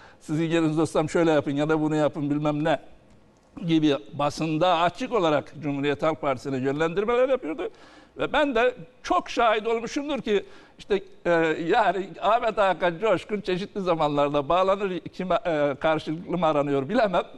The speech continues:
Zaman zaman da Cumhuriyet Halk Partisi ile görüşmeler olur. Yani bir nevi Cumhuriyet Halk Partisi'ne, e, çok mütevazı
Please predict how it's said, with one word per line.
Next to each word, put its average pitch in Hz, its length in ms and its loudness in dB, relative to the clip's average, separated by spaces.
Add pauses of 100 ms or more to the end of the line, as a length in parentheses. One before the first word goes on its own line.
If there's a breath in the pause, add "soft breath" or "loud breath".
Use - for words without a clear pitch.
Zaman 233 360 0
zaman 151 320 -6
da 277 140 0 (480 loud breath)
Cumhuriyet 220 420 0
Halk 208 200 2
Partisi 139 440 -4
ile 170 140 -6
görüşmeler 262 580 0
olur. 226 240 2 (560 loud breath)
Yani 175 240 2 (260)
bir 311 200 2
nevi 190 240 0
Cumhuriyet 220 420 -2
Halk 233 220 0
Partisi'ne, 151 580 -2 (540)
e, 170 340 -2 (360)
çok - 260 -2
mütevazı 214 760 0